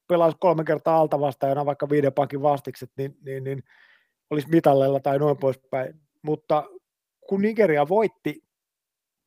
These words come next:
sen oman pelinsä, niin sittenhän niillä oli tavallaan niin kuin, miten se nyt voisi sanoa, mitä tästä on aikaisemminkin puhuttu, sehän on tavallaan vähän niin kuin ilmainen se kakkospeli, jos on voitto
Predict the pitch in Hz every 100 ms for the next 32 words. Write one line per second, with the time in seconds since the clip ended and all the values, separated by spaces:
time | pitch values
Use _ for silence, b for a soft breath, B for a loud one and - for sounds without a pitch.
0 | _ _ _ 123 151 180 175 156 143 143
1 | 143 147 - 165 185 165 170 180 170 180
2 | 165 156 147 143 143 135 143 120 - _
3 | b b b b b b b b 143 170
4 | 190 196 214 180 190 190 170 170 165 -
5 | 170 156 156 151 143 160 156 - 170 196
6 | 226 220 190 165 180 180 151 147 196 196
7 | 190 147 131 135 - 156 - - 131 117
8 | 120 131 123 139 120 - 123